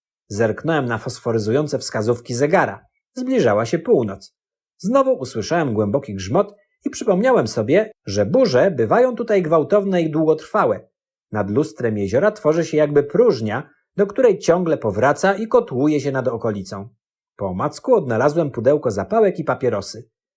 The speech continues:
Zapaliłem, wdziałem długie gumowe buty i rozsznurowałem wyjście z namiotu. Ogarnął mnie duszny zapach lasu.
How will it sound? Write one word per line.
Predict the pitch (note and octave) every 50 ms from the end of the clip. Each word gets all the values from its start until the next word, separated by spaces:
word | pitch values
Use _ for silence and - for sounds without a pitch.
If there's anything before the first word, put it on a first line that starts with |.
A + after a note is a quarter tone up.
| _ _
Zapaliłem, | - A2+ D3+ C#3+ - F#2 F2+ B2 G#3 A#3+ B3 B3 B3+ - - _ _
wdziałem | B2 A#2+ A#2+ F3+ G3 E3+ D3 B2+ A2+
długie | G#2 C3 F3 E3+ C3+ A2+
gumowe | G#2 A2 A#2 D3 C#3 A#2 G#2+
buty | G#2+ F#3 A#3 - - F#3+ F#3+ F#3 - - _ _
i | B3+ B3+ A#3+ G3+
rozsznurowałem | F#3+ G#3+ G#3 - - - - F#3 E3 B2+ A2+ G#2+ C3+ D3+ D3+ D3 C#3 C3 A2+
wyjście | F#2+ A2+ B2+ A#2+ A2+ - - A#2+
z | G#2+ G#2
namiotu. | G#2+ G#2+ G2+ F#2+ F#2 - - G#2+ - _ _ _ _ _ _ _ _ _ _ _ -
Ogarnął | G#2 G2+ B2+ C#3 C#3+ C#3 C#3+ C#3 C3+ C3
mnie | B2+ A#2+ A2+
duszny | G2+ G2+ B2 C3 - - B2+ A#2
zapach | G#2+ A#2 G#2+ A2+ A2 G#2 -
lasu. | C3+ C#3+ B2+ A#2+ - - G2 F#2 -